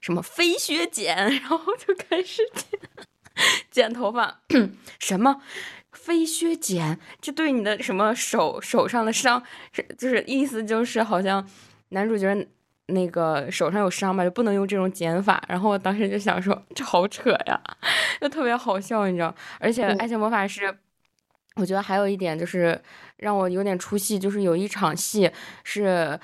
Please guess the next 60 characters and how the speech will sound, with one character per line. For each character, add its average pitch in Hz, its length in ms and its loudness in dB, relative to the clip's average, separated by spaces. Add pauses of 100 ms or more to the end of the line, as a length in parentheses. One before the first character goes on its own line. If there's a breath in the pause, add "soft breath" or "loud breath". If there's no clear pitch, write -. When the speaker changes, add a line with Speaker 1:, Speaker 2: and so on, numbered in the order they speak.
(340 loud breath)
Speaker 1:
呃， 156 320 0
明 160 200 0
道 208 300 2 (160)
亲 208 460 0
曾 196 180 0
之 196 160 0
乔， 151 420 2 (300 loud breath)
但 233 160 2
是 233 120 2
他 220 180 0
亲 214 320 0
的 214 80 2
是 208 200 -2 (120)
曾 220 180 0
之 220 100 2
乔 196 200 0
的 196 80 0
鼻 190 260 0
孔。 - 420 0 (460 loud breath)
<laughs> - 600 -14
Speaker 2:
啊， 226 100 4
啊， 233 640 0
啊， 208 100 0 (920)
好 220 80 0
吧。 605 60 -2 (120)
Speaker 1:
我， - 140 0 (280)
我 254 100 -10
当 294 160 0
时 269 120 2
就 254 80 2
在 254 100 4
想， 247 260 0 (100)
这 - 100 -4
个 240 100 0
暧 240 220 2
昧 208 220 2
嘛， 175 140 0
就 208 120 0
是 226 160 0
一 277 80 -6
点 208 240 -2
让 226 160 0
我 185 180 0
看 269 220 -6
下 214 140 2
去、 202 240 -2
继 196 180 -4
续 220 140 2
看 247 180 -4
下 220 140 2
去 220 120 -2
的 202 120 0
欲 240 120 0
望 196 160 2
都 190 120 0
没 196 160 2
有。 196 100 0
我 202 220 2
觉 202 160 -4
得 214 140 2